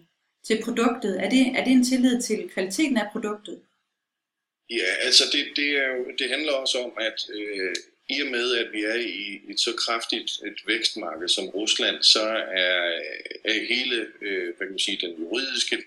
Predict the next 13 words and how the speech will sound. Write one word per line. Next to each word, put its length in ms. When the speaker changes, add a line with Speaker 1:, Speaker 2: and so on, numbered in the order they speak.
Speaker 2:
øh, 300
del 400
og 180
hele 220
infrastrukturen 1080
og, 380
øh, 380
hvad 180
kan 40
man 100
sige, 360
produktionsøjemed, 1400
øh, 460